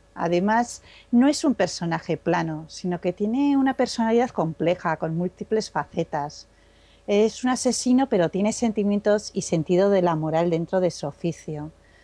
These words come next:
Tiene un gran sentido del humor, cáustico e irónico, típicamente british,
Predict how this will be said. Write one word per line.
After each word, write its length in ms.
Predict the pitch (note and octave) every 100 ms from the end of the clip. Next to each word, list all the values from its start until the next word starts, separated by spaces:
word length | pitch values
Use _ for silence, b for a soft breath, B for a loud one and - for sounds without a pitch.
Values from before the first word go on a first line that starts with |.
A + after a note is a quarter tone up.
| b b _
Tiene 260 | G3 F#3
un 60 | F3+
gran 180 | E3+ E3
sentido 380 | F3+ D3+ E3 D#3+
del 200 | D#3 D3+
humor, 460 | D#3+ G3+ F#3+ F#3+
cáustico 680 | F3 E3 - E3 - D#3+ D#3+
e 100 | D#3
irónico, 560 | D3+ F#3+ G3+ E3+ F3 F3
típicamente 680 | D#3+ D3+ - D#3+ D#3+ -
british, 640 | D#3 F3+ G#3 F#3+ F#3+ G#3+